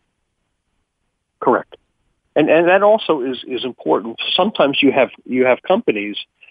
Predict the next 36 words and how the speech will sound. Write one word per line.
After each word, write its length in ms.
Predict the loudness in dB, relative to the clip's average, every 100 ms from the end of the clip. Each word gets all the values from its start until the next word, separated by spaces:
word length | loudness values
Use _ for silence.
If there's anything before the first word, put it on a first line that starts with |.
| _
that 100 | 0
have 200 | 2 0
multiple 500 | 2 0 0 -2 -4
use 260 | -2 0 0
cases 520 | 0 -2 -2 -6 -6 -6 _ -6
for 80 | -2
the 100 | 0
same 180 | 2 0
product. 360 | 0 0 0 -4 _ _ _ _
And 160 | -12 -4
sometimes 440 | -2 0 0 0 2
they, 120 | -2
you 220 | 0 0
have 140 | 0 -2 -4
technologies 720 | -4 2 4 4 2 0 -4
that 100 | -2
have 160 | 0 -2
unlimited 440 | 0 2 2 4
applications, 920 | 2 0 -4 -2 0 0 -4 -10 -12 -14 _ _ -8
and 140 | -6
companies 360 | 0 0 2 2
need 200 | 2 0
to 80 | -2 0
focus 400 | 0 2 0 0 0 -2 _ _ -8
in 80 | -2
order 240 | 2 0
to 120 | -2
try 280 | -2 2 2
to 80 | 2
be 220 | 0 0
able 160 | 0 -2
to 180 | -2
execute 520 | -2 -2 -6 -4 -2 -2
in 140 | -2
one 220 | 2 2
vertical 640 | 2 2 0 -2 -2 -2